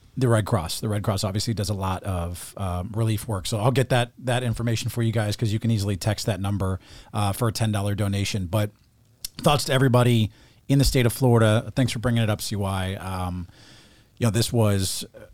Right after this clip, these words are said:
a devastating storm, um, and Hurricane Ian has ravaged the state in what will be, uh, what is projected to be the most expensive,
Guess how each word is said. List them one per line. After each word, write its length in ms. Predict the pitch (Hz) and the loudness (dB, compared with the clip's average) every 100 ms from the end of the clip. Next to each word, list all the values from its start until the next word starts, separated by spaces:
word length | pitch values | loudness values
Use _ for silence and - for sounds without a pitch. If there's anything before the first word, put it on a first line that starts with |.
| - | -14
a 80 | - | -8
devastating 680 | 110 131 120 - 131 107 98 | -2 0 0 0 -2 -2 -2
storm, 480 | - 113 95 90 82 - - | -2 -2 -2 -4 -6 -10 -10
um, 340 | 90 87 85 87 | -8 -8 -8 -6
and 100 | 101 | -2
Hurricane 400 | 127 117 123 113 | 0 0 0 2
Ian 400 | 113 104 98 107 _ - | 2 0 -2 -6 _ -6
has 200 | 104 92 | -4 -2
ravaged 540 | 98 104 101 85 - | 0 0 0 -2 -4
the 60 | 107 | -6
state 300 | - 110 101 | -2 -2 -2
in 140 | 101 | -2
what 160 | 107 110 | -2 0
will 220 | 120 123 | 2 2
be, 420 | 110 107 95 92 90 _ _ - _ - _ _ - - | 2 2 2 -2 -4 _ _ -20 _ -20 _ _ -20 -14
uh, 160 | 95 | -6
what 140 | 117 117 | 0 0
is 80 | |
projected 440 | - 123 131 - 107 | 2 2 2 0 -2
to 40 | |
be 280 | 113 101 98 | 0 0 0
the 80 | 98 | 0
most 240 | 104 - | 0 0
expensive, 720 | - - 107 - 95 82 - | -4 -4 -4 -4 -6 -8 -18